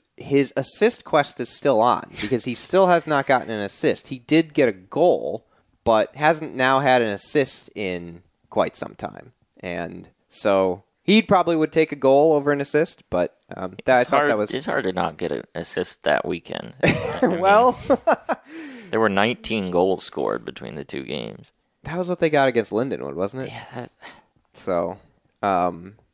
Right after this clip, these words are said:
Speaker 1: so seven to one was the final on Saturday.
Speaker 2: He's up to at least sixty-eight games since his last assist.
Speaker 1: That is, uh, almost a
Speaker 2: You'd
Speaker 1: full
Speaker 2: have to
Speaker 1: N H L
Speaker 2: go,
Speaker 1: season.
Speaker 2: you'd have to go digging into twenty twenty, twenty twenty-one Miami Redhawks to see when that is, <laughs> that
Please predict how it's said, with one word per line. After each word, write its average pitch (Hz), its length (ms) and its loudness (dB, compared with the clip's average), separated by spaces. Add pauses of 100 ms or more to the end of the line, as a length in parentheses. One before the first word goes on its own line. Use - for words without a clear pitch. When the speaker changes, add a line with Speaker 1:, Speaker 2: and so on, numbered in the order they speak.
(240)
Speaker 1:
so 113 100 -2
seven 175 380 2
to 170 80 4
one 156 180 4
was 147 140 0
the 123 80 -4
final 120 360 0
on 101 160 0
Saturday. 95 640 0
Speaker 2:
He's 95 220 -10
up 107 200 -2
to 95 240 2
at 92 120 2
least 113 460 2
sixty-eight - 760 -4
games 67 440 -6
since - 220 -14
his - 140 -16
last - 340 -6
assist. - 500 -14
Speaker 1:
That 135 220 0
is, - 480 -4 (200)
uh, 71 240 -8 (100)
almost 185 480 2
a - 60 -2
Speaker 2:
You'd 101 100 -4
Speaker 1:
full 160 140 4
Speaker 2:
have 156 100 4
to 151 60 -2
Speaker 1:
N 147 40 -2
H - 100 -6
L 123 100 4
Speaker 2:
go, 113 40 2
Speaker 1:
season. 147 320 0
Speaker 2:
you'd 113 40 4
have 110 120 2
to 123 60 -8
go 113 140 2
digging 95 360 0
into 90 240 -6
twenty 90 300 -4
twenty, 85 320 -6
twenty 85 240 -8
twenty-one 82 480 -8
Miami 80 420 -6
Redhawks 80 680 -6 (220)
to 104 100 0
see 98 260 0
when 87 280 2
that 85 180 0
is, 87 260 -6
<laughs> - 80 -20
that 87 240 0